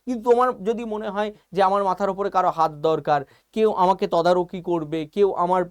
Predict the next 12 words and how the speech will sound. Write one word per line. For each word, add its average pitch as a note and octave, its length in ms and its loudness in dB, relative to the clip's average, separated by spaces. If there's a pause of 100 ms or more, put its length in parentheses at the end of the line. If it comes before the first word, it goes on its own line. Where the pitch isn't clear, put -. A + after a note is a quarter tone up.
(120)
মোমেন্টগুলোকে F3 800 -6
নজর D#3+ 380 -4 (240)
রাখবে, D3+ 480 0 (460)
আমাকে F3+ 240 0
প্রত্যেক F#3+ 380 -4
দিন F#3 200 -6
পড়া F#3 280 2
দেবে, D#3 300 -2
জোর F3+ 260 0
করে F#3 200 -2
পড়া F3 280 2
নেবে, E3+ 340 -2